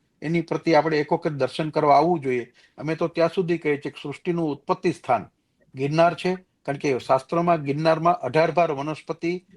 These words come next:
ગિરનારની એકની અંદર જ તે અઢાર બાર, અઢાર બાર વનસ્પતિ એટલે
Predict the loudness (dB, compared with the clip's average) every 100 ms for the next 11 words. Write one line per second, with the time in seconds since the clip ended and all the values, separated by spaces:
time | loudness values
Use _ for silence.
0 | -12 -6 -2 2 2 0 -2 -4 -2 -2
1 | 0 4 2 2 -4 2 4 4 4 0
2 | -10 -20 _ _ -6 0 0 2 0 -2
3 | -6 -6 -8 -6 -6 -4 -6